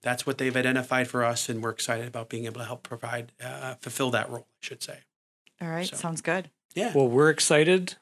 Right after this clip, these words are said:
Speaker 3: We're doing things like this and getting the word out, and we definitely tell all of the new people coming to the area that this is a resource and how to get in contact with.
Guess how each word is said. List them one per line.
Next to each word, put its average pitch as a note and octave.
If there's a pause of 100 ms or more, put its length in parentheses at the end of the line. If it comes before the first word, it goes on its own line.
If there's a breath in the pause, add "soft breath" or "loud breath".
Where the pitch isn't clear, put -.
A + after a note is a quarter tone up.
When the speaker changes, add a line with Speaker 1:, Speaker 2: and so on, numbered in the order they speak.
(680)
Speaker 3:
We're C3 (540)
doing B2+
things C#3
like A2+
this D#3+
and G#2+
getting A#2+
the G#2
word B2+
out, E3+
and G2+ (420 soft breath)
we B2
definitely C3
tell B2+
all A#2+
of A2+
the G#2+ (120)
new A#2
people A#2+
coming A#2
to A#2+
the A2
area B2
that G2 (100)
this G#2+
is A2+
a A#2
resource B2+
and G#2
how G#2+
to G#2+
get A#2
in G2
contact B2
with. D#3